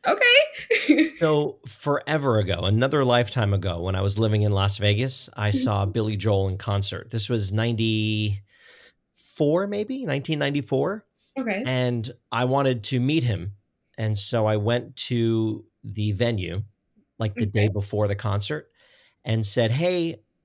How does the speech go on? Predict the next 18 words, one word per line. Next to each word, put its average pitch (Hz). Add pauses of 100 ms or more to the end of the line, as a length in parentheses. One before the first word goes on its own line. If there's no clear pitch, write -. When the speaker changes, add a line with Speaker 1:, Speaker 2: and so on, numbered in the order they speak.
(200)
Speaker 2:
I 131
want 143
to 127 (260)
work 120
the 127
show. 110
How, 117
how 120
can 123
I 117
make 101
that 107
happen?" - (560)
And 117
they 123
said, 113
"Well, 117
just 135